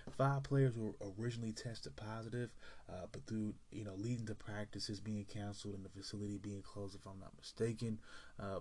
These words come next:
but it's been since revealed that those tests were false positive. So everything has s-, pretty much since, you know, returned to normal. The players that tested positive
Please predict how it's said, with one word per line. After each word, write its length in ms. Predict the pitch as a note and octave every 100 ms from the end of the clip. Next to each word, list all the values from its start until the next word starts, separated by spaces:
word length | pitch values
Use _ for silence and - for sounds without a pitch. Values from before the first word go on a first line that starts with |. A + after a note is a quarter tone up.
| -
but 180 | G#2 G2+
it's 200 | - G2
been 200 | G2+ G2+
since 380 | G2+ - A2 -
revealed 540 | F2+ F#2 G#2+ G#2+ G#2 G#2 - - -
that 100 | F2+ - - -
those 460 | G#2 G#2+ G#2+ G#2 -
tests 520 | - - G#2 - -
were 220 | F#2+ F#2 F2+ - -
false 300 | G2+ G#2 C#3
positive. 680 | - D3 D#3 E3+ F3+ G3 G3 - - - -
So 360 | - A2+ A2
everything 440 | G#2+ A2+ - A#2+ A2+
has 280 | G#2+ G2 -
s-, 180 | - -
pretty 200 | - A2+
much 220 | A2 A2 G#2+
since, 600 | - A2 - - - -
you 60 | F#2
know, 160 | E2+ D#2
returned 360 | F#2 A2+ G#2+
to 180 | F#2 F#2
normal. 400 | G#2+ D3+ E3+ F3 - - - -
The 60 | -
players 420 | - G2+ G2+ G2
that 140 | F#2+
tested 320 | - G2+ F#2 F2
positive 540 | G#2+ G2+ G2 G2+ F#2+